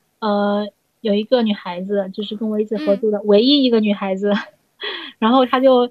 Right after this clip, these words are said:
Speaker 1: 说：“好舍不得我呀！”说什么又感觉好像又经历了一次大学那种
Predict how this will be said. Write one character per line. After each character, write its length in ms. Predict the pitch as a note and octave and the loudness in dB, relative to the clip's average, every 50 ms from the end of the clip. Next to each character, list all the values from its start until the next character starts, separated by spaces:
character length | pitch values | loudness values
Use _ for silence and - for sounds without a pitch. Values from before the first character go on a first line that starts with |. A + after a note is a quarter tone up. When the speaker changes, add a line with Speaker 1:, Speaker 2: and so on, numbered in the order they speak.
| - _ _ _ _ _ _ _ _ _ | -4 _ _ _ _ _ _ _ _ _
Speaker 1:
说： 220 | - - B3+ A#3 A#3 | -2 2 2 2 2
“好 160 | - - A#3+ | 2 -2 -2
舍 160 | A#3 - A3+ | 0 -2 -2
不 120 | G3+ A#3+ | -2 0
得 160 | A3 G#3+ G3+ G#3+ | 2 4 4 6
我 200 | A#3 G#3+ F#3+ F3 | 6 4 2 0
呀！” 160 | F#3 F#3+ G3 | -2 -4 -4
说 160 | F#3+ - G#3+ | -2 -4 -4
什 120 | G#3+ - | -2 0
么 80 | G3+ G#3 | 2 2
又 100 | B3 C4 | 2 4
感 180 | - - G3 F#3+ | 4 2 2 2
觉 60 | G3 | 2
好 120 | - G3+ | 2 2
像 100 | G3 A3 | 4 4
又 160 | B3 C#4 B3+ | 4 4 2
经 180 | B3 C4 B3+ C4 | 2 4 4 4
历 140 | C4+ C4 A#3+ | 4 4 2
了 100 | A3 G#3+ | 0 0
一 100 | G#3 G#3 | -2 -6
次 440 | G3 - - A#3+ G#3+ G#3+ G3+ G3 - _ - - - _ _ _ _ _ _ _ _ _ _ | -12 -6 0 0 2 2 2 -2 -4 _ -20 -20 -20 _ _ _ _ _ _ _ _ _ _
大 180 | - B3+ B3 C4 | 0 0 0 0
学 400 | - - G#3 G3 G3+ G3+ G#3 G#3+ | -2 -4 -2 -2 0 -2 0 -2
那 80 | A3+ A#3 | -2 -2
种 440 | - G#3 G3+ G#3 G#3+ G#3+ G#3+ A3+ | 0 -2 -2 -2 -4 -6 -10 -14